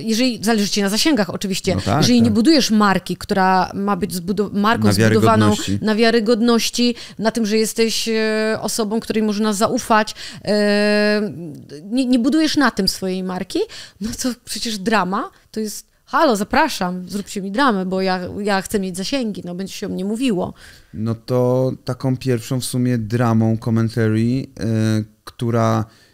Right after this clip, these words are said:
Speaker 2: myślisz sobie, że no
Speaker 1: Wardęga i,
Speaker 2: Wardęga i
Speaker 1: i
Speaker 2: Gargamel,
Speaker 1: Gargamel.
Speaker 2: że dostanie, że po prostu będzie wpierdol w ogóle i tak dalej i że już się osoba nie podniesie, a potem się okazuje, że podnosi się nawet mocniejsza od swojego oponenta,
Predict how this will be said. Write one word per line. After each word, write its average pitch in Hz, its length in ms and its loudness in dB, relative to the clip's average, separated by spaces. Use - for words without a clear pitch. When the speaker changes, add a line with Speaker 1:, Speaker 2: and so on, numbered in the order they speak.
Speaker 2:
myślisz 117 640 0
sobie, 123 360 0
że 120 140 0
no 123 380 2
Speaker 1:
Wardęga 202 540 0
i, 262 320 -4
Speaker 2:
Wardęga 135 440 4
i 131 80 2
Speaker 1:
i 143 100 2
Speaker 2:
Gargamel, 151 420 2
Speaker 1:
Gargamel. 110 500 -4
Speaker 2:
że 117 260 -2
dostanie, 120 600 2
że 120 120 -6
po 123 120 -8
prostu 131 180 -4
będzie 131 160 4
wpierdol 151 800 4
w 139 100 -4
ogóle 139 320 2
i 135 60 0
tak 135 200 0
dalej 139 460 2
i 123 60 0
że 127 120 0
już 123 220 0
się 123 240 -2
osoba 123 280 -2
nie 127 100 2
podniesie, 123 440 0
a 147 40 -2
potem 135 240 -2
się 135 120 -2
okazuje, 127 380 0
że 120 100 -8
podnosi 127 360 0
się 135 120 -2
nawet 131 220 2
mocniejsza 147 500 0
od 139 80 -2
swojego 139 320 0
oponenta, 139 640 0